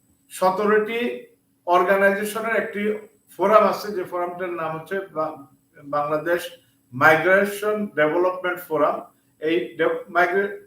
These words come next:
ডেভেলপমেন্ট ফোরামের পক্ষ থেকে আমরা এই লিগ্যাল সার্ভিসটা free of cost বাংলাদেশে দিচ্ছি।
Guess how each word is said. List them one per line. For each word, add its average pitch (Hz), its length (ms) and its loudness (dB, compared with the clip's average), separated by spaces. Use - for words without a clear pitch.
ডেভেলপমেন্ট 202 600 -2
ফোরামের 185 460 2
পক্ষ 196 280 0
থেকে 196 580 -2
আমরা 165 300 -2
এই 160 300 -2
লিগ্যাল 208 240 0
সার্ভিসটা 170 760 -4
free 190 140 6
of 196 80 -2
cost 185 200 0
বাংলাদেশে 170 440 -4
দিচ্ছি। 160 360 -10